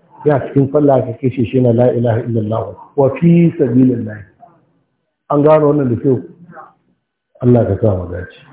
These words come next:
Wa kana Ibn Abbas radiyallahu anhuma ya'khudhu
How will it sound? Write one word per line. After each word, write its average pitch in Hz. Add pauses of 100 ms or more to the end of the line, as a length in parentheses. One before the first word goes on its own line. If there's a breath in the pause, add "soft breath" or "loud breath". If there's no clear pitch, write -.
(640)
Wa -
kana 165
Ibn 156
Abbas 143
radiyallahu 135
anhuma 139 (600)
ya'khudhu 135